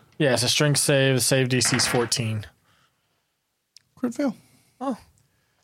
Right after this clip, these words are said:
Speaker 2: It drops the cat o' nine tails, and its dagger, 'cause it doesn't specify they only drop one weapon, right?
Speaker 1: Oh, it drops an object of my choice, so I can only pick one.
Speaker 2: Okay, so you got the cat o' nine tails and the dagger.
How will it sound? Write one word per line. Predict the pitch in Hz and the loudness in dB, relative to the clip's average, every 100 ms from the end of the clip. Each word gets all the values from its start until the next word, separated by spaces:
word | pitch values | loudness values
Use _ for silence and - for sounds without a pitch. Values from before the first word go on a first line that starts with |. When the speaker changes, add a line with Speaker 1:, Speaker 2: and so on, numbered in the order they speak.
| _ | _
Speaker 2:
It | 202 214 | -6 -4
drops | 185 190 226 - - | -2 0 -2 -6 -10
the | 160 | -6
cat | - 196 196 | -2 -2 -2
o' | 180 | 0
nine | 180 185 190 196 | 0 -2 -2 -4
tails, | 190 202 208 254 - - - _ _ _ _ _ _ _ | -2 -2 -2 -4 -8 -14 -18 _ _ _ _ _ _ _
and | - 139 123 123 - - 233 | -6 -4 -4 -8 -12 -16 -14
its | 139 113 - | -12 -6 -6
dagger, | 147 135 127 156 208 240 | -6 -6 -4 -2 -2 -4
'cause | - 135 | -4 -4
it | 147 | -2
doesn't | 185 185 | 0 0
specify | - 175 - 156 139 | 0 0 0 0 2
they | 135 | 2
only | 139 135 127 | 0 -2 -2
drop | 135 123 - | -2 -4 -6
one | 117 139 117 | -4 -2 -2
weapon, | 117 120 101 | -4 -8 -6
right? | 127 143 - - _ _ _ _ _ _ _ - | -4 -4 -6 -14 _ _ _ _ _ _ _ -2
Speaker 1:
Oh, | 160 | 0
it | 143 | 2
drops | 147 151 143 | 2 2 0
an | 151 | 2
object | 143 135 135 131 | 2 0 0 -2
of | 127 | 0
my | 123 | 0
choice, | 117 127 117 | 0 0 0
so | - | 0
I | 117 | -2
can | 127 | -2
only | 117 | -4
pick | 113 123 117 - | -4 -6 -6 -6
one. | 110 110 | -4 -2
Speaker 2:
Okay, | 151 135 107 | -4 -2 -4
so | - 151 | -2 0
you | 147 156 | 0 0
got | 156 | -2
the | 147 | 0
cat | 170 165 | 0 2
o' | |
nine | 165 165 156 | 2 2 2
tails | 160 151 147 | 2 2 2
and | 135 | 0
the | |
dagger. | 127 87 76 | -2 -4 -8